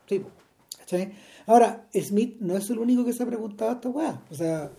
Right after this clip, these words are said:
Speaker 2: no por nada Truffaut armó Las dos inglesas y el amor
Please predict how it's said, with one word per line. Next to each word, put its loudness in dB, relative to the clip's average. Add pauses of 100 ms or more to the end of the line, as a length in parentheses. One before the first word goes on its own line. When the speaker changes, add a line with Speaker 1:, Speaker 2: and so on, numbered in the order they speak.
(280)
Speaker 2:
no -2
por -2
nada -2
Truffaut -2
armó -2
Las -10
dos -2
inglesas -4
y -4
el -4
amor -4